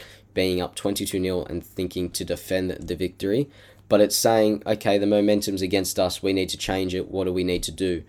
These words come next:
They didn't have anyone to do that. Uh, but Canberra, geez, they're a tough team to pick this year. A horrible start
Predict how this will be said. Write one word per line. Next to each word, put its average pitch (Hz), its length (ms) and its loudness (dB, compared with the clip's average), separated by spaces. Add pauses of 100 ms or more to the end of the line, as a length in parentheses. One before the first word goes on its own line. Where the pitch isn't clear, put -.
(340)
They 87 100 0
didn't 98 260 0
have 87 300 -2
anyone 90 360 -2
to - 140 -6
do 85 240 -4
that. 87 300 -2 (560)
Uh, 92 240 -2
but - 240 -2
Canberra, 101 580 4 (920)
geez, 104 300 6
they're 95 160 4
a 90 40 0
tough 95 520 0
team 92 340 0 (120)
to - 120 -4
pick - 280 -4
this 87 260 -4
year. 90 160 0
A 87 80 2
horrible 101 460 4
start 87 380 -2